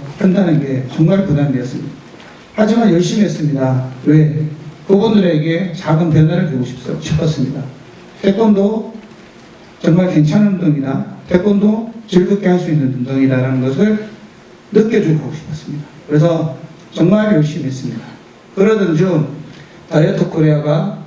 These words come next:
십 주간에 하는 프로그램이 있습니다. 그 십 주간에 태권도에 대한 이야기와 서로 간에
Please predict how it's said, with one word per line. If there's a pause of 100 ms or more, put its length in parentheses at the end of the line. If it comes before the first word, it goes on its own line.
십
주간에
하는
프로그램이
있습니다. (160)
그
십
주간에 (300)
태권도에
대한
이야기와
서로
간에